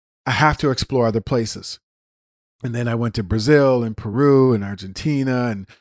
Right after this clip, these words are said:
Italy and, you know, Vietnam and Thailand. And I started traveling to all of these places. And what I learned was that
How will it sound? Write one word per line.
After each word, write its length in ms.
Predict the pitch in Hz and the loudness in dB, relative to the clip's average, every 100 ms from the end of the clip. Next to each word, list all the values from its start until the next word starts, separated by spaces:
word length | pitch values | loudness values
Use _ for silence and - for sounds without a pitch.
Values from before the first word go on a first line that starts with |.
| _ _ _ | _ _ _
Italy 560 | 147 151 135 131 131 127 | 2 2 2 2 2 0
and, 280 | 98 95 - | -2 -10 -16
you 160 | 95 101 | -16 -14
know, 200 | 92 92 | -12 -6
Vietnam 600 | 117 131 117 123 127 120 | -2 0 0 0 -2 -4
and 100 | 107 | -6
Thailand. 580 | 123 127 127 123 123 113 | -4 -2 -2 0 -2 -4
And 140 | 104 | -6
I 40 | |
started 280 | 101 139 120 | -6 -4 -4
traveling 460 | - 139 143 127 127 | -4 -2 -2 -4 -4
to 100 | 135 | -4
all 220 | 123 127 | 0 0
of 60 | 113 | 0
these 160 | 107 | -4
places. 600 | - 143 135 131 98 - - _ _ _ _ _ _ _ - | -6 -4 -4 -4 -10 -12 -20 _ _ _ _ _ _ _ -6
And 220 | 143 127 | -4 0
what 180 | 135 185 | 2 4
I 140 | 170 | 6
learned 460 | 123 117 180 214 180 | 4 2 2 0 -2
was 240 | 123 110 | -4 -4
that 360 | 113 120 113 | -2 -2 -2